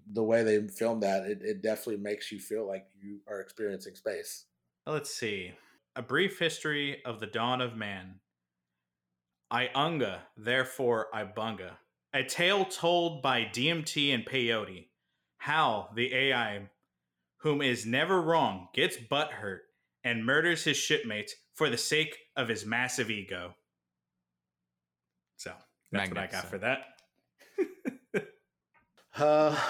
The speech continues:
Speaker 1: I guess I'll go next. So, um, just, uh, in a journey transcending, transcending time and space,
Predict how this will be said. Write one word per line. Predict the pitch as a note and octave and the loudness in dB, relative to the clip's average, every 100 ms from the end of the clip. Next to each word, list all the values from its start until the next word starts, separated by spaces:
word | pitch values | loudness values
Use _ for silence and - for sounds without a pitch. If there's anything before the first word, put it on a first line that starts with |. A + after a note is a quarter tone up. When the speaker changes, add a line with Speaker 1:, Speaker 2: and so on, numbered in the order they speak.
| - | -2
Speaker 1:
I | B2+ | 0
guess | C#3 C#3+ | 0 4
I'll | D3 | 4
go | C3+ C3 | 6 4
next. | B2 B2 A#2+ B2 | 6 4 4 2
So, | - B2 A#2 A#2 A2+ | 2 4 6 4 2
um, | A#2 A2+ A2+ A2+ G#2 D2 - - _ _ | -2 0 0 -2 -4 -12 -18 -20 _ _
just, | - C3+ - | -2 0 4
uh, | A#2+ A#2 | 6 6
in | B2+ B2+ | 4 2
a | |
journey | A2+ B2+ C3 C#3 | 4 4 4 2
transcending, | B2+ C3 B2 A#2 B2+ A#2+ A#2 | 0 0 2 2 0 -2 -6
transcending | - C3 B2 - D3 C3+ C3 | -6 -4 -2 0 0 0 -2
time | - B2 B2 | -4 -4 -4
and | A#2 | -4
space, | - A#2 A2 A2+ - | -4 0 0 0 -6